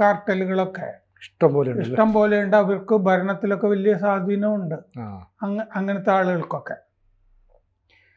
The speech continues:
Speaker 1: അപ്പൊ തുർക്കിയിലെ പട്ടാളം പ്ലസ് ഈ പൗരന്മാർക്കിടയിലെ ഒരു സംഘം, അതാണ്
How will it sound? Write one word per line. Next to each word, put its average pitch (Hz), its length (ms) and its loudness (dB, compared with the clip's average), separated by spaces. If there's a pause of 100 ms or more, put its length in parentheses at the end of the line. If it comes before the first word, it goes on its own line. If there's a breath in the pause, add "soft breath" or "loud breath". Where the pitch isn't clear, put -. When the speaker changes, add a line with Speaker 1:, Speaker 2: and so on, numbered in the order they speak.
(320)
Speaker 1:
അപ്പൊ 208 160 4
തുർക്കിയിലെ 233 800 4 (480)
പട്ടാളം 196 800 8
പ്ലസ് 208 280 4 (240)
ഈ 190 160 2
പൗരന്മാർക്കിടയിലെ 190 1200 2
ഒരു 233 140 4
സംഘം, 180 440 -2 (800)
അതാണ് 202 300 2